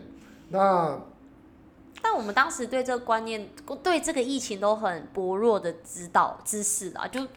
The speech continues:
Speaker 2: 对这疫情不太了解啊。就像我当时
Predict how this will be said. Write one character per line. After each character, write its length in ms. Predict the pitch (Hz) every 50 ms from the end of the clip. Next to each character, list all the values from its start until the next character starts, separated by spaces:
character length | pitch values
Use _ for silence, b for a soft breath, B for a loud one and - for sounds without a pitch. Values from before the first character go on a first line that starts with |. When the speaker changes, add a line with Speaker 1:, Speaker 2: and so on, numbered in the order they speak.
| - 240
Speaker 2:
对 140 | 302 294
这 100 | 285 294
疫 120 | 285 277 262
情 160 | 202 220 202
不 60 | 190
太 160 | 196 214 214
了 160 | 196 175 156 165
解 120 | - 180
啊。 120 | 156 156
就 100 | 196 240
像 280 | 285 269 330 311 294 - B B B B B B B B
我 100 | B 196
当 220 | 202 220 254 285 302
时 540 | 285 - 233 214 202 196 190 190 185 -